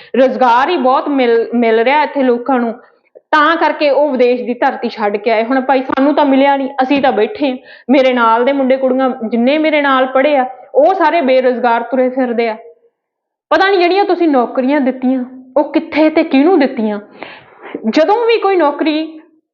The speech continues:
ਵਾਸਤੇ ਫਾਰਮ ਨਿਕਲਦਾ, ਨੌਕਰੀ ਹੁੰਦੀ ਆ ਪਲੱਸ ਟੂ ਬੇਸ ਤੇ।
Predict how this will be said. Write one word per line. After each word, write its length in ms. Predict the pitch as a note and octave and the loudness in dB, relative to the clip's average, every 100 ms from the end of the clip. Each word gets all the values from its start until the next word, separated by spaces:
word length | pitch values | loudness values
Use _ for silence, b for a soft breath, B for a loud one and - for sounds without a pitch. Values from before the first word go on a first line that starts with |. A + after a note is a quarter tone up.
| _ | _
ਵਾਸਤੇ 400 | A#3 C#4 D4 F4+ | 0 0 2 -2
ਫਾਰਮ 400 | F4 C#4 C4+ D#4 | 0 2 2 2
ਨਿਕਲਦਾ, 440 | D#4+ D#4+ E4 D#4 D4+ | 0 0 -2 0 0
ਨੌਕਰੀ 460 | C#4 C#4+ D4 E4+ E4+ | 2 0 2 0 0
ਹੁੰਦੀ 200 | D#4 E4 | 0 0
ਆ 60 | |
ਪਲੱਸ 300 | E4 C4+ B3+ B3+ | 0 0 -2 -2
ਟੂ 100 | C4+ | -2
ਬੇਸ 240 | G#3+ G3 | 0 -2
ਤੇ। 160 | - - | -6 -16